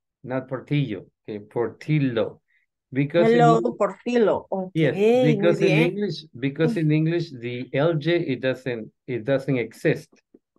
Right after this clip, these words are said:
Speaker 1: So if you talk to a person from the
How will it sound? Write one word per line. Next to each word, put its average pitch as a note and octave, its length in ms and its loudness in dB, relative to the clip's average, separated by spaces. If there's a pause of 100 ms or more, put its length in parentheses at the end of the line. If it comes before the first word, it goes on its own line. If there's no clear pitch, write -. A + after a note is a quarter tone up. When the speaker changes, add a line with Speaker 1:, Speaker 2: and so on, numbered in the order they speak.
(420)
Speaker 1:
So B2 520 -4 (720)
if B2+ 200 -8
you C#3+ 120 -2
talk D3 360 -2
to C3+ 300 -2
a A#2 80 -6
person C#3 480 -8
from A#2 460 -8
the A2+ 120 -4